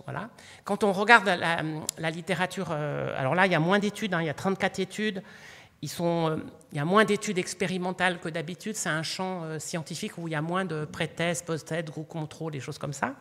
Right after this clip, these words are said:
Mais quand même, quand on regarde ces, ces revues de questions, il y a quand même, euh, plus de, vous voyez, deux mille neuf cents patients qui ont été compilés, on a des, euh, euh, des résultats quand même significatifs qui montrent que, bah, de com-, bonnes compétences à jouer, à faire semblant, sont associées à de meilleures compétences sociales.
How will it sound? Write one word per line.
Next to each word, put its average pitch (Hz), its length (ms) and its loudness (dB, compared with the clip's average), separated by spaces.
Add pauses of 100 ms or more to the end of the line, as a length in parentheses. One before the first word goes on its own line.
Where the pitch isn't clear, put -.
(260)
Mais 165 100 2
quand 214 160 4
même, 220 320 4 (200)
quand 180 180 -2
on 180 80 6
regarde 180 420 6 (320)
ces, 151 300 -4 (280)
ces - 180 -6
revues 170 200 0
de 160 60 -8
questions, 226 480 0 (300)
il - 40 0
y 147 40 4
a 143 40 2
quand 226 140 0
même, 185 240 4
euh, 143 240 0
plus 151 220 -8
de, 147 60 -10
vous - 140 -16
voyez, 151 220 -4 (180)
deux 147 220 0
mille 180 180 4
neuf 170 160 2
cents 160 400 -2
patients 170 440 -2
qui 139 80 -8
ont 131 80 -2
été 135 180 -4
compilés, 196 580 0 (280)
on 165 100 2
a 156 100 4
des, 147 220 2
euh, 127 300 2 (640)
euh, 123 640 -2 (280)
des 147 140 2
résultats 165 400 4
quand 170 140 0
même 160 100 2
significatifs 180 720 -2
qui 170 140 -4
montrent 165 200 2
que, 160 60 -4
bah, 143 140 0
de 131 100 -10
com-, 190 220 4
bonnes 190 240 8
compétences 190 520 0
à 160 60 2
jouer, 156 240 2
à 151 80 4
faire 143 160 -4
semblant, 165 400 2
sont 175 160 0
associées 156 400 2
à 175 60 4
de 147 40 2
meilleures 180 280 6
compétences 170 440 -2
sociales. 127 360 -8